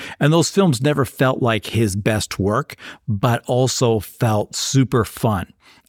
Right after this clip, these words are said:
and super organic. Like, I mean, the clog fighting scene in, um, in Who Am I? The, the, everything that took place in the building in the, in the climax, on the roof, on the side of the building as they're coming down, even working their way up to the building, the roof.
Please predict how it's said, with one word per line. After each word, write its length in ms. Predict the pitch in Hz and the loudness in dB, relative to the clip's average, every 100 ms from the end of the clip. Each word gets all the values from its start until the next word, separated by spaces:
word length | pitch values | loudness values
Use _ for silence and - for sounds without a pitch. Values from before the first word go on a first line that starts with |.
| - | -2
and 260 | 127 120 | 2 2
super 480 | - - 127 127 117 | 0 0 0 2 0
organic. 800 | 135 113 95 117 110 110 92 - | 2 0 0 0 0 0 -2 -4
Like, 340 | 285 110 98 - - - - | -2 0 -2 -8 -14 -14 -2
I 80 | 123 | 2
mean, 180 | 123 113 | 2 2
the 80 | |
clog 380 | 104 131 113 117 | 0 0 2 2
fighting 360 | - 107 95 98 | 0 0 2 0
scene 500 | - 101 98 92 104 - | 0 0 2 2 0 0
in, 420 | 110 101 95 92 | 0 2 2 0
um, 460 | 110 92 85 82 120 - | 0 0 0 -2 -6 -4
in 140 | 120 | 0
Who 200 | 104 123 | 2 2
Am 160 | 113 110 | 4 2
I? 160 | 95 92 | 2 2
The, 320 | 110 104 98 - - - | 2 2 0 -4 -14 -2
the, 340 | 117 104 120 - _ _ - | 0 0 -4 -10 _ _ -4
everything 420 | 147 156 151 120 | 0 4 4 4
that 120 | 110 98 | 2 0
took 160 | 123 | -2
place 280 | - 107 - | 0 0 2
in 40 | |
the 60 | 110 | 0
building 360 | 98 107 101 95 | 2 2 2 2
in 320 | 107 98 95 | 2 2 2
the, 340 | 92 92 101 | 2 0 -2
in 60 | 131 | -2
the 80 | 104 | -2
climax, 460 | - 98 90 - | 0 0 0 -2
on 100 | - | -2
the 80 | 95 | 0
roof, 240 | 107 120 120 | 4 4 4
on 120 | 104 | 0
the 80 | 92 | 0
side 280 | - 110 | 0 0
of 60 | 113 | 2
the 60 | 110 | 2
building 280 | 110 107 101 | 2 2 2
as 120 | 92 | 0
they're 80 | 95 | -2
coming 260 | 113 104 | 0 2
down, 320 | 101 101 101 - | 2 2 0 0
even 320 | 131 117 113 | 0 2 2
working 300 | 113 110 113 | 2 2 2
their 100 | 101 | 4
way 200 | 101 98 | 4 2
up 180 | 98 - | 0 -2
to 100 | 107 | -4
the 80 | 95 | 0
building, 460 | 101 95 92 87 - | 2 2 0 -2 -4
the 240 | 123 104 | -2 0
roof. 300 | 101 90 - | 0 0 -2